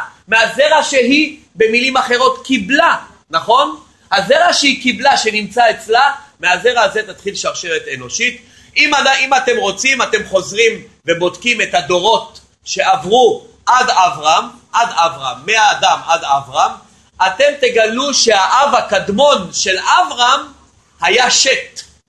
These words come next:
אוקיי? שת, זה היה האב הקדמון של אברהם. אה, הוא היה בנם של אדם וחווה. שת הוא הבן השלישי. "כי שת לי אדוני", אה, כתוב, אה, "תחת הבל שהרג אותו אחיו".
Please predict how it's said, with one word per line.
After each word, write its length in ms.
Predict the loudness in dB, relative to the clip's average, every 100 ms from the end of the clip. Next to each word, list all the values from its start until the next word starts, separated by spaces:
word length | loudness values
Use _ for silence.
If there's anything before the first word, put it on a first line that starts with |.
| _
אוקיי? 360 | -16 -8 -2 -2 -2
שת, 460 | -6 -4 -4 -4 -16 -20 _ _ _
זה 140 | -2
היה 180 | 2 2
האב 220 | 2 0
הקדמון 480 | -2 -6 -8 -8 -10
של 160 | -8 -6
אברהם. 500 | -4 -4 -2 -2 -2 -10 _ _ _ _ _ -8
אה, 120 | -4 -4 0
הוא 140 | 2
היה 260 | 4 2 0
בנם 300 | -2 -2 -2
של 220 | -6 -6
אדם 260 | -4 -4 -6
וחווה. 420 | -6 -6 -6 -6 -10 _
שת 440 | -10 -6 -6 -8 -12
הוא 100 | -8
הבן 200 | -6 -8
השלישי. 460 | -10 -12 -12 -12 -12 -18 _ _ _ _ _ _ _ _ _ _
"כי 100 | -8
שת 280 | -2 -2 -2 -6
לי 240 | -6 -4 -4
אדוני", 640 | -4 -2 2 2 2 -2 -10 _ _ _ -20
אה, 100 | -14 -10
כתוב, 520 | 0 2 2 -2 -18 _ _ _ -16
אה, 100 | -8
"תחת 360 | -2 -2 0 -4 -2
הבל 500 | -2 -2 -4 -10 -10
שהרג 420 | -6 -6 -4 -6
אותו 300 | -6 -6 -6
אחיו". 240 | -6 -12